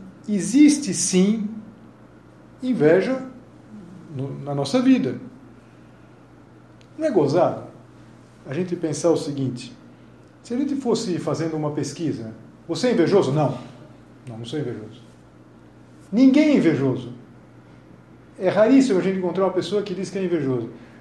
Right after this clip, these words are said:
Agora, a gente só vê inveja, não é verdade? Então, alguma coisa tá errada.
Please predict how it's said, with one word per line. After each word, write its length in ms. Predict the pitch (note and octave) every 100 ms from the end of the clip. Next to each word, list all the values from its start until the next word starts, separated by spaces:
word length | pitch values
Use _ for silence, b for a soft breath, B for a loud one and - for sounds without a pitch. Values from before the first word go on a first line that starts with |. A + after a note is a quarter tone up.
| B - -
Agora, 280 | A3+ G#3
a 60 | F#3
gente 220 | A3+ A#3+
só 180 | - B3
vê 140 | F#3 C4+
inveja, 580 | C4 G3+ D3 A#2+ A#2 -
não 60 | B2+
é 40 |
verdade? 300 | C#3 - - F#3 -
Então, 260 | D4+ D4+ -
alguma 380 | B3 A#3 D#4 D#4
coisa 380 | G#3+ G3+ G#3
tá 100 | G#3
errada. 600 | G3+ G#3 G3+ G3+ B2 B2